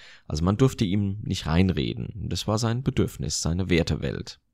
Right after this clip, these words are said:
Nach nur zwei Gesprächen war klar, dass Andreas am besten in einer Selbstständigkeit aufgehoben war, in der er immer wieder neue Projekte betreuen konnte, die relativ schnell zum Abschluss gebracht werden.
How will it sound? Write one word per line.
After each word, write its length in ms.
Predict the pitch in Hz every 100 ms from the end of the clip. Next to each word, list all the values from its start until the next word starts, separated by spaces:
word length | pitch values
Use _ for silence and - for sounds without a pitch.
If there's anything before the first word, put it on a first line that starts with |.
| _ _ _ _ _ _ _ _ - - - - - - _ _ _ _ _
Nach 360 | 87 95 92 -
nur 160 | 101 101
zwei 280 | - 101
Gesprächen 560 | 123 - 110 117 135 117
war 80 | 95
klar, 260 | 101 98
dass 180 | 123 120
Andreas 440 | 85 90 101 117 113
am 120 | 87
besten 300 | 104 - 127
in 100 | 110
einer 200 | 98 110
Selbstständigkeit 800 | 123 135 - 73 76 - 82 50
aufgehoben 640 | 78 - 87 90 92 90
war, 260 | 92 117 123
in 180 | 82 87
der 240 | 87 85
er 80 | -
immer 260 | 104 110
wieder 180 | 104 104
neue 260 | 90 82 90
Projekte 460 | - 80 117 -
betreuen 440 | - - 104 98 98
konnte, 360 | 104 92 95
die 80 | 92
relativ 440 | 85 76 85 - 80
schnell 280 | - 78
zum 180 | - 85
Abschluss 380 | - - 78 -
gebracht 420 | - - 73 -
werden. 380 | 67 53 57